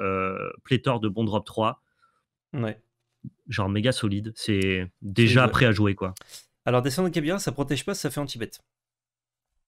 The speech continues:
Speaker 1: Ah oui, pardon,
Speaker 2: C'est
Speaker 1: je, je
Speaker 2: pas,
Speaker 1: me suis
Speaker 2: euh,
Speaker 1: confondu avec Shelter.
Speaker 2: Voilà,
Speaker 1: Pardon.
Speaker 2: mais il y a un land, ouais, qui ressemble, qui coûte, euh, qui coûte deux, pareil.
Speaker 1: Ouais,
Speaker 2: Et,
Speaker 1: qui, qui
Speaker 2: euh,
Speaker 1: protège.
Speaker 2: et d'ailleurs, euh, la sortie, euh, Champagne, donc Sacre Lame, Maillet, euh, Alvar, ça marche aussi avec Sacre Lame, Maillet, Maîtresse, qui, euh, donne la double initiative aux guerriers équipés.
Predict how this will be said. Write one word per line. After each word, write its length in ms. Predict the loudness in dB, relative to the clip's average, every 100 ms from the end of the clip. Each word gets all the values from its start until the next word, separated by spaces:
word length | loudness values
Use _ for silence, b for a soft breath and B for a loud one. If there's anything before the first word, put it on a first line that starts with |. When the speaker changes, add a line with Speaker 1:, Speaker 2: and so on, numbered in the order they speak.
| _ -4 2
Speaker 1:
Ah 180 | 4
oui, 140 | 6 4
pardon, 240 | 4 2
Speaker 2:
C'est 140 | 2 2
Speaker 1:
je, 80 |
je 20 | 4
Speaker 2:
pas, 300 | 4 6 6
Speaker 1:
me 40 |
suis 100 | 4
Speaker 2:
euh, 40 |
Speaker 1:
confondu 260 | 0 2 4
avec 140 | 4
Shelter. 320 | 4 2 4 0 -2 _ -6
Speaker 2:
Voilà, 200 | 0 0
Speaker 1:
Pardon. 100 | 0
Speaker 2:
mais 80 | 0
il 40 |
y 60 | 2
a 60 |
un 40 | 2
land, 200 | 2 2
ouais, 120 | -2
qui 120 | -2
ressemble, 400 | -6 -4 -4 -4
qui 160 | -8 -14
coûte, 240 | -18 -10
euh, 160 | -10 -10
qui 120 | -14
coûte 200 | -14 -6
deux, 120 | -6
pareil. 360 | -4 -6 -6 -10 B B B B B -2
Speaker 1:
Ouais, 100 | 0
Speaker 2:
Et, 40 | 2
Speaker 1:
qui, 60 |
qui 160 | 2 0
Speaker 2:
euh, 20 |
Speaker 1:
protège. 340 | 0 -2 -6 -12 -8
Speaker 2:
et 100 | 0
d'ailleurs, 400 | 2 4 2 2
euh, 220 | 0 0
la 100 | -2
sortie, 440 | -4 -6 -6 -4
euh, 140 | -2 -2
Champagne, 440 | -4 -4 -2 -2
donc 160 | -2 -4
Sacre 320 | -6 -2 -2
Lame, 160 | 0 0
Maillet, 400 | -2 0 -2 -2
euh, 180 | -2
Alvar, 340 | -2 -2 -2 -4
ça 140 | -6
marche 180 | -6 -6
aussi 180 | -6 -6
avec 100 | -6
Sacre 240 | -6 -4
Lame, 120 | -4
Maillet, 360 | -2 -2 -2 -4
Maîtresse, 500 | -6 -6 -6 -8 -14 -12
qui, 260 | -6 -4
euh, 120 | -4
donne 120 | -4 -6
la 80 |
double 160 | -6 -6
initiative 400 | -6 -6 -8 -8
aux 60 | -6
guerriers 240 | -4 -6
équipés. 340 | -8 -14 -16